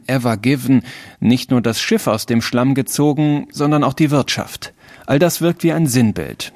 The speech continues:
Der Welthandel als schwerfälliger, aber fragiler Tanker, der sich leicht festfährt und eben nur schwer bewegen lässt.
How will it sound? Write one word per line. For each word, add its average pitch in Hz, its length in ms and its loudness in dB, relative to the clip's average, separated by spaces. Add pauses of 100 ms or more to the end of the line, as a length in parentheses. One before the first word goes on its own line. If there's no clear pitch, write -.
Der 98 100 -2
Welthandel 160 560 0
als - 340 -6
schwerfälliger, 139 1000 0
aber 107 220 0
fragiler 107 720 -2
Tanker, 101 560 -2 (500)
der 110 120 0
sich 110 220 -4
leicht 98 400 -2
festfährt 131 680 0 (300)
und 123 160 2
eben 127 280 4
nur 143 160 4
schwer 98 440 -2 (160)
bewegen 135 400 -2
lässt. - 500 -8